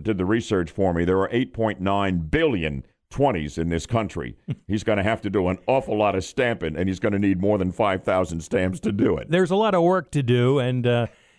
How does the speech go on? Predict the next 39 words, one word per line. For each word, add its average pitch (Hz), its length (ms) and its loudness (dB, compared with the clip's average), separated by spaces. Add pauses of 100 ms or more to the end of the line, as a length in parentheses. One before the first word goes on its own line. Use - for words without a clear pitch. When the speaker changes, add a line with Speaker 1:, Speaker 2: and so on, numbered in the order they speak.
Speaker 2:
you 143 120 2
know, 165 180 4
we 156 160 4
must 170 260 2
bring 156 200 2
an 131 80 2
end 127 160 2
to 117 80 2
currency 127 580 0
abuse. 107 640 0 (420)
I've, 135 220 0
<laughs> - 500 -4
I 151 80 0
just, - 440 -4 (240)
you, 240 60 4
Speaker 1:
What? - 420 0
Speaker 2:
you 165 120 2
can't 233 300 0
be 165 160 2
stamping 175 500 0
stuff 135 380 2
on, 131 320 2
you 156 180 0
know, 113 280 2
on 123 240 2
money. 110 480 2 (400)
I, 147 220 0 (140)
and 160 380 -2
there's 175 160 4
gotta 254 300 2
be, 147 300 2
<laughs> 147 40 -14
there's 151 180 2
gotta 202 280 0
be 156 160 2
a 147 80 2
better 165 340 2
way 143 220 4
to, 120 140 0